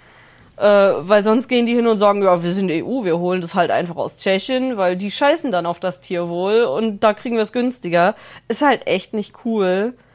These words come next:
Das ist genauso wie das Ding damals an der Uni. Ich hatte die Wahl zwischen, ich kaufe mir jetzt für vier Euro einen Salat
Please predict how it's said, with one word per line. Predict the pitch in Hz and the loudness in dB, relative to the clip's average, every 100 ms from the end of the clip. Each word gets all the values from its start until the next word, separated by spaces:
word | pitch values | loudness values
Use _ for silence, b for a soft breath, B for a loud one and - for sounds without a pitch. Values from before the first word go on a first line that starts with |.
| b b | b b
Das | - 208 | -4 -4
ist | 247 | -4
genauso | - 233 226 254 240 | -2 2 2 2 -2
wie | 240 | 0
das | 240 226 | -2 -2
Ding | - 240 247 247 233 147 - | -4 -4 -2 -4 -6 -8 -6
damals | 226 226 240 233 | 0 2 2 -2
an | 226 | -2
der | 214 208 | -2 0
Uni. | 277 254 220 240 | 0 0 0 -4
Ich | - - | -6 -6
hatte | 247 233 | -6 -6
die | 214 | -4
Wahl | 208 220 226 247 | 2 4 4 0
zwischen, | - 233 - | -4 -10 -8
ich | 208 - | -10 -4
kaufe | 240 233 | -4 -2
mir | 226 | -6
jetzt | 208 | -8
für | 202 | -14
vier | - 392 | -6 -2
Euro | 131 180 202 | -2 -2 -2
einen | - 185 | -2 -2
Salat | 175 170 214 208 202 294 - | -2 0 2 4 2 0 -12